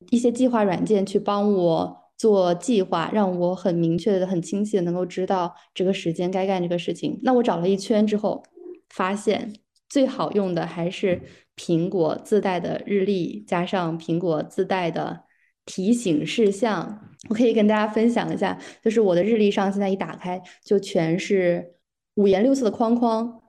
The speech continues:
就是我会用各种颜色来代表不同的事情。比如说我上的课就是蓝色，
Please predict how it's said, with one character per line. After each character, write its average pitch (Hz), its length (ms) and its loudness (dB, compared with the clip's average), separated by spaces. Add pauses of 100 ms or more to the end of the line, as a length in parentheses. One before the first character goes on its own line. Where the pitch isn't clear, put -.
就 262 100 0
是 254 80 4
我 190 120 4
会 254 100 4
用 240 120 6
各 269 120 4
种 185 160 2
颜 175 260 0
色 208 260 2
来 180 180 -2
代 214 200 0
表 - 540 -6
不 240 100 2
同 190 140 0
的 208 80 2
事 233 200 2
情。 180 300 -2
比 175 80 -2
如 170 140 4
说 202 420 0 (260)
我 170 160 2
上 233 160 0
的 208 100 0
课 240 320 2
就 208 100 0
是 208 120 0
蓝 165 280 0
色， 190 460 -2